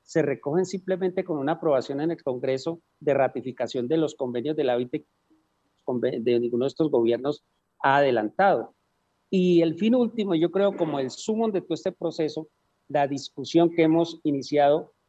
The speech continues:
junto, pues, con todo este tema de la agenda frente a la, a la concreción en un estatuto del trabajo. Estamos trabajando en el Ejecutivo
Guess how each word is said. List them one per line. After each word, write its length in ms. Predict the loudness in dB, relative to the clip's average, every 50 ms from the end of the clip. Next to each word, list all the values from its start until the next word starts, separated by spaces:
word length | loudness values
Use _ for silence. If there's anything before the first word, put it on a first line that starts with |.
| _ _ _
junto, 580 | 2 2 2 2 0 -2 0 0 0 0 -2 -2
pues, 260 | -4 -6 -6 -8 -8
con 220 | _ -4 -4 -4
todo 200 | -2 _ 2 4
este 200 | 4 4 2 -2
tema 380 | 2 4 4 4 4 4 4 2
de 100 | 2 2
la 80 | 0
agenda 460 | 0 -2 -2 -2 0 0 0 -2 -2 _ _ _ _ _ _ _ _
frente 460 | 0 2 2 0 0 -2 -4 -4 -6 -6 -4
a 120 | -4 0
la, 300 | 0 2 2 2 0 -2
a 200 | -6 -6 -6 -4
la 260 | -2 -2 -2 -4 -4 _
concreción 600 | -6 -8 -6 -6 -6 -8 -6 -4 -2 -2 0 0
en 100 | 0 2
un 140 | 0 0
estatuto 580 | -2 0 0 -2 -2 -2 -4 -6 -4 0 2 2
del 160 | 2 0 -2 -4
trabajo. 460 | -2 0 2 4 2 2 0 -6 -12 _ _ _ _ _ _ _
Estamos 440 | -10 -8 -2 0 0 0 0 -2 -2
trabajando 460 | 0 2 2 2 0 -4 -6 -8 -8
en 80 | -6 -4
el 100 | -4 -4
Ejecutivo 760 | -4 -4 -8 -10 -14 -6 0 2 2 4 2 2 -2 -6 -14